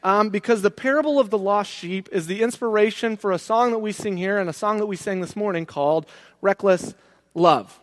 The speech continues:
Reckless Love. And believe it or not, there's a lot of consternation, consternation. There's a lot of consternation around the song Reckless Love because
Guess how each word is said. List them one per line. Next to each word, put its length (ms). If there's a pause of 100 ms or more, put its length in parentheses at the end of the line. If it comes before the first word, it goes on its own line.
Reckless 460
Love. 420 (380)
And 280
believe 320
it 80
or 100
not, 420
there's 160
a 60
lot 220
of 140
consternation, 1120 (200)
consternation. 800 (240)
There's 140
a 40
lot 180
of 100
consternation 920
around 720
the 140
song 560
Reckless 480
Love 360
because 540